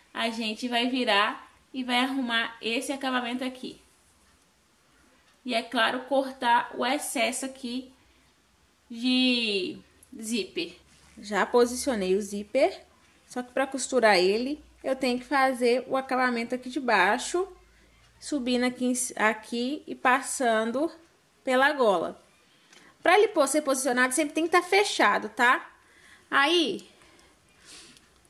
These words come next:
vocês podem ver aqui, ó, que esse aqui é o revel, que não foi costurado junto, igual esse aqui que foi costurado. Então, o que acontece? Eu dobrei ele com o alfinete pra dentro,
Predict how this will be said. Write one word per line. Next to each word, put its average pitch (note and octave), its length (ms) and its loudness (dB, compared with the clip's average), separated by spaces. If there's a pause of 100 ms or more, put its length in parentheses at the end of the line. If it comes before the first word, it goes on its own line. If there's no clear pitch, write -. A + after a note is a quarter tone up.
(180)
vocês B3+ 260 -4
podem A#3 360 2
ver A3 180 2
aqui, C#4 300 0
ó, A3 200 4 (320)
que B3 100 -2
esse B3 160 2
aqui C4 160 0
é A#3 40 4
o A#3+ 40 2
revel, B3+ 640 4 (120)
que - 80 -2
não C4 180 2
foi C4+ 140 2
costurado C4+ 540 0
junto, C4+ 500 -2 (380)
igual B3 380 4
esse B3+ 200 4
aqui B3+ 120 -8
que - 80 -20
foi C#4 100 -6
costurado. C4+ 560 2 (720)
Então, E3+ 120 -2
o - 40 -10
que G#3 80 -2
acontece? B3 520 2
Eu G#3+ 60 -2
dobrei A3+ 300 4
ele B3 100 4
com B3 100 -4
o A3 40 2
alfinete G#3+ 360 -6
pra A3+ 180 2
dentro, G#3 600 -4